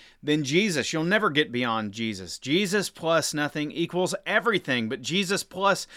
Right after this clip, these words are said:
something equals nothing. We always need to remember that.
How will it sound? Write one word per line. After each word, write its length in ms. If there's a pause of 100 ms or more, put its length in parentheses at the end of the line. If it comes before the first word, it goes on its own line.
(140)
something 580
equals 520
nothing. 680 (1600)
We 100
always 300
need 120
to 60
remember 360
that. 260